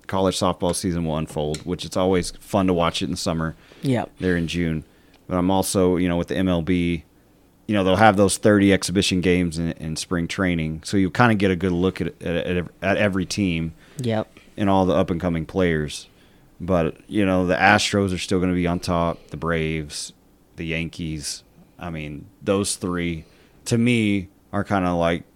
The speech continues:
Speaker 1: the top dogs rolling into this season.
Speaker 2: Yeah. You know, on paper, on paper,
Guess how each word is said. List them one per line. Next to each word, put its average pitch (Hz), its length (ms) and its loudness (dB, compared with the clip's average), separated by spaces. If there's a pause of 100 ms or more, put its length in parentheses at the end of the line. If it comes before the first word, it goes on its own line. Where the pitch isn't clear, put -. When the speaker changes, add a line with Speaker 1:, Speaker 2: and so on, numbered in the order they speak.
(160)
Speaker 1:
the 92 80 -6
top 90 340 -2
dogs 78 540 -2 (100)
rolling 87 300 0
into 82 160 -4
this 76 160 -6
season. 71 460 -8 (340)
Speaker 2:
Yeah. 113 400 0 (400)
You 156 120 6
know, 135 200 8
on 151 180 8
paper, 123 800 2 (500)
on 160 260 6
paper, 113 720 0